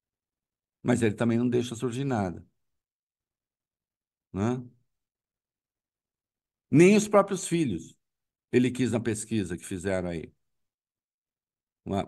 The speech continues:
do P L. Porque carregando o nome Bolsonaro, de algum modo, ele, né, vai que emplaque uma ideia de alternativa e diz, "Não, porque eu não quero que meus filhos sofram." Bom,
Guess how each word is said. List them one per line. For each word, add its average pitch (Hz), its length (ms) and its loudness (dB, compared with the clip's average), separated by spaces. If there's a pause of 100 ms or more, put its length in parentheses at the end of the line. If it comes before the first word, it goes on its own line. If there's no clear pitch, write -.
(140)
do 101 160 -6
P 113 100 2
L. 76 540 -2 (920)
Porque 131 240 2
carregando 143 580 6
o 143 40 4
nome 135 240 4
Bolsonaro, 135 640 0
de 135 100 -2
algum 143 200 -2
modo, 139 300 2
ele, 139 360 -2 (480)
né, 127 340 2 (160)
vai 156 380 6
que 180 120 -4
emplaque 131 760 4
uma 98 340 -2 (180)
ideia 117 360 6
de 113 80 2
alternativa 113 360 2
e 120 40 2
diz, 110 140 -2
"Não, 135 260 4
porque - 140 -2
eu 127 40 2
não 123 120 2
quero 120 280 0
que 117 60 -8
meus 113 260 -4
filhos 117 300 2
sofram." 104 640 4
Bom, - 160 -14